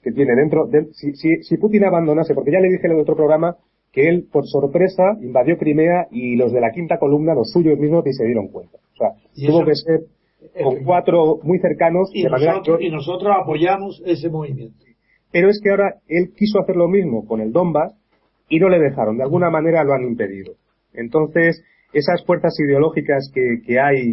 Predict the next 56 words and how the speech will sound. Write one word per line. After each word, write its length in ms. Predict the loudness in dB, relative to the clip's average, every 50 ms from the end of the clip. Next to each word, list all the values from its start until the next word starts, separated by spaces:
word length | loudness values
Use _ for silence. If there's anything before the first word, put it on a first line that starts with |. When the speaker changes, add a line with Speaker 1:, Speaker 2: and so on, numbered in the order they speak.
| -4 -4
Speaker 1:
eh, 260 | -8 -8 -6 -6 -6 -6
Speaker 2:
Sí. 80 | -6
Speaker 1:
en 60 | -4 -4
Novorrusia, 600 | -2 0 0 0 2 0 0 0 0 -2 -2 -2 -6
que 60 | -8
son, 180 | -6 -4 -2 0
bueno, 160 | 0 0 2
hay 80 | 0
de 80 | 0 0
todo, 160 | 0 0 0
están 180 | 0 0 -2 -2
monárquicos, 500 | 0 -2 -2 -2 -4 -6 -6 -6 -8 -8
como 180 | -6 -6 -6 -6
Strelkov, 460 | -4 -2 -2 -2 -2 -2 -6 -6 -6
que 80 | -8 -10
es 60 | -6
un 80 | -6
monárquico. 560 | -4 -4 -4 -4 -4 -8 -8 -6 -8 -8 -8 -10 _
Speaker 2:
Sí, 140 | _ -12 -10
en 100 | -10 -8
la 80 | -4 -2
Speaker 1:
Luego 200 | 0 0 2 2
Speaker 2:
cuenca, 180 | 0 -2 -2
Speaker 1:
están 180 | -4 -6 -10 -10
Speaker 2:
la 100 | -8 -6
misma, 320 | -6 -6 -6 -8 -8 -6
hablamos 340 | -6 -4 -4 -6 -6 -8 -10
siempre 300 | -6 -8 -8 -6 -6 -6
de, 160 | -4 -4 -6 -8 -10 -10 -10 -10
de, 20 | -10
de 160 | -12 -16 -16 -14
Rostov, 440 | -16 -20 -20 _ _ -4 -4 -4 -6
de 80 | -10
la 120 | -12 -12 -8
cuenca 300 | -8 -8 -8 -8 -8 -8
del 180 | -8 -8 -8
Don, 240 | -8 -8 -8 -8 -10
¿no? 100 | -12 -12
De 140 | -12 -14 -16
los 200 | -16 -18 -18 _
Speaker 1:
Sí, 120 | -4 -4
sí, 140 | -2 -2 -4
sí, 120 | -2 -2 -2
sí, 120 | -2 -2 -4
sí. 120 | -4 -4 -6 -6 _ _
Speaker 2:
Hablamos 240 | _ -16 -14 -8 -8
Speaker 1:
Y 40 | -8
Speaker 2:
de 60 | -4
lo 60 | -2 -4
Speaker 1:
hay, 80 | -4 -2 -4 -6
hay, 60 | -6
Speaker 2:
mismo. 160 | -6 -8 -18 _ _ _ _ _ _ _ _ _
Speaker 1:
bueno, 180 | -16 -14 -12 -12
pues 160 | -12 -14 -6 -2
en 80 | 0 0
ese, 180 | 0 0 0